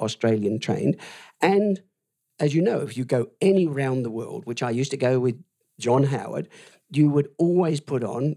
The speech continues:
if you could, events for alumni for Australian universities. And you realise the amount of goodwill you have created from that people-to-people linkages. So it is a, a huge beneficial impact.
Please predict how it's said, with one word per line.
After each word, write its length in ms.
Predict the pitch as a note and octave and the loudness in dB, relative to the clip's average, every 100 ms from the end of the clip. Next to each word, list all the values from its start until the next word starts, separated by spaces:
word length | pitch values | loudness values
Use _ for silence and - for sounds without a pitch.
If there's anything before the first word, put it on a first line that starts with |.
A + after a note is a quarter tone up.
| - | -6
if 140 | - | -6
you 100 | B2 | -6
could, 280 | A#2 G#2+ A2+ | -2 -2 0
events 500 | B2 C3 A2+ - - | 0 0 0 -2 -6
for 320 | - A#2+ A#2 - - | 2 2 2 -2 -4
alumni 640 | C#3 C#3 D3+ D#3+ D3 C#3 C3+ | 0 2 4 4 2 0 -6
for 160 | B2+ | -8
Australian 440 | B2+ - C#3 B2+ B2 | -12 -6 -6 -4 -2
universities. 520 | B2+ B2 C3+ C3+ A#2+ - - - | 0 0 0 -2 -8 -16 -6 2
And 120 | F3+ | 4
you 200 | F3+ E3+ | 4 0
realise 500 | D4 D4+ A3+ F3+ D#3+ | 0 2 2 0 0
the 140 | E3+ | 2
amount 480 | D#3 E3 G3 G3+ F#3+ - | 4 4 4 4 0 -4
of 220 | C#3+ C3+ _ _ _ _ _ _ C#3+ B2 | -6 -6 _ _ _ _ _ _ -18 -8
goodwill 640 | G#2 A3+ F3+ D#3 G3 A2 - - | 2 2 2 0 0 -2 -10 -6
you 200 | C3 C#3+ | -2 0
have 260 | D#3 D#3+ | 0 -2
created 520 | - D3 D#3 C#3+ D#3+ - | -4 0 2 0 -2 -6
from 220 | A#2 A2 | -2 -2
that 220 | A#2+ - _ _ _ - | -4 -8 _ _ _ -8
people-to-people 840 | C3+ C3 A#2+ A#2+ C3 A#2 A2 - - - - | -6 -6 -10 -8 -8 -6 -8 -10 -18 -16 2
linkages. 560 | C#3+ D3+ - - - - _ _ | 2 2 -2 -16 -16 -20 _ _
So 320 | - F3+ F3+ F#3 | -2 0 0 0
it 100 | E3 | 2
is 180 | E3 F3 | 2 0
a, 160 | F#3 - _ _ _ | -2 -6 _ _ _
a 60 | B2 | -10
huge 840 | - - - C#3 F#3 D3 - - - | -10 -6 -2 2 2 0 -6 -14 -14
beneficial 680 | A#2 D#3 D#3 D#3+ C#3+ C3 A2+ | -2 2 2 2 -6 -10 -2
impact. 460 | D3+ D3 - - | 0 0 -4 -20